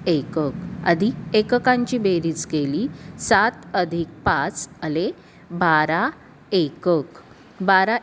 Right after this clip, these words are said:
एकक म्हणजेच एक दशक आणि दोन एकक. एक दशक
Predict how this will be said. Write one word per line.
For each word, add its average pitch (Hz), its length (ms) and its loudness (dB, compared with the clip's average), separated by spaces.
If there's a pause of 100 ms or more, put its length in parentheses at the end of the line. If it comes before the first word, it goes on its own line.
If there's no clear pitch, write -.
एकक 190 440 -4
म्हणजेच 190 580 -4 (120)
एक 208 340 0
दशक 202 400 2 (260)
आणि 165 320 0 (260)
दोन 170 360 2 (540)
एकक. 160 520 2 (1040)
एक 262 200 4 (160)
दशक 214 500 2